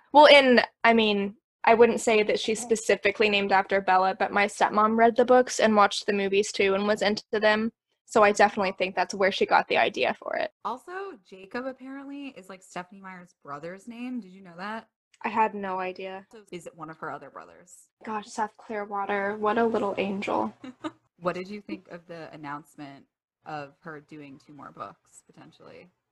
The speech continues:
Speaker 1: I'm kind of here for it. I'm, here's what I would love in a perfect world. <laughs> I think I briefly
Speaker 2: Tell.
Speaker 1: said this last time.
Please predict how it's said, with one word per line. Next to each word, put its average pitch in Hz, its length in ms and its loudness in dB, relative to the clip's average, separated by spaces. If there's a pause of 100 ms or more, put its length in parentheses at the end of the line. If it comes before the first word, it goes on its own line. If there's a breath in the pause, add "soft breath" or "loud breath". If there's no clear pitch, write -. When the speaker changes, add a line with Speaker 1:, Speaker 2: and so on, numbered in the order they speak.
(1080)
Speaker 1:
I'm 247 200 8
kind 285 220 6
of 233 100 6
here 247 220 8
for 202 260 8
it. 196 280 4 (880)
I'm, 226 500 6 (240)
here's 311 380 6
what 311 120 8
I 240 140 10
would 226 180 8
love 202 560 8
in 202 60 4
a 190 60 4
perfect 240 480 4
world. 202 480 4 (720)
<laughs> - 1080 -16
I 285 80 -4
think 294 200 -2
I 302 80 8
briefly 262 400 6
Speaker 2:
Tell. 262 80 4
Speaker 1:
said 202 180 6
this 214 200 4
last 208 340 8
time. 208 420 4